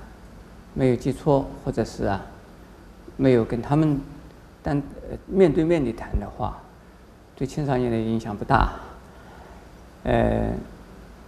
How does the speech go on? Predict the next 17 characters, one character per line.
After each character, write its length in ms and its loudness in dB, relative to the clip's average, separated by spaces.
因 100 4
为 360 6
青 220 -6
少 160 -2
年 200 -2
本 120 -6
身 200 -6
呢， 80 -6
他 100 2
们 180 8
也 160 4
是 240 2
人。 160 -2
我 80 -4
们 140 4
知 120 -6
道， 340 4